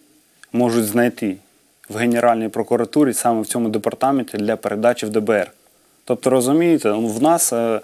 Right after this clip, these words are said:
в країні можуть, е, докази по справі зникати. І інше питання, знаєте, що от чому багато справ розвалюються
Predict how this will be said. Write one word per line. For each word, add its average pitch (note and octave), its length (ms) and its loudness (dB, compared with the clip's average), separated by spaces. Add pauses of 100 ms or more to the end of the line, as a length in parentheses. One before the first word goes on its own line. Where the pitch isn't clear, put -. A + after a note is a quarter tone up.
(280)
в - 80 -12
країні C3+ 520 2
можуть, B2 600 -2
е, A2+ 220 0
докази A#2+ 420 -4
по A#2 140 -10
справі C#3 380 -4
зникати. G#2 680 -8 (1120)
І B2 320 2 (120)
інше E3 280 -2
питання, A#2+ 500 -2
знаєте, C3 440 -4
що G#2+ 400 -6
от A2 300 -4
чому D#3+ 320 -2
багато A#2+ 400 -4
справ D#3 380 -6
розвалюються B2 800 -2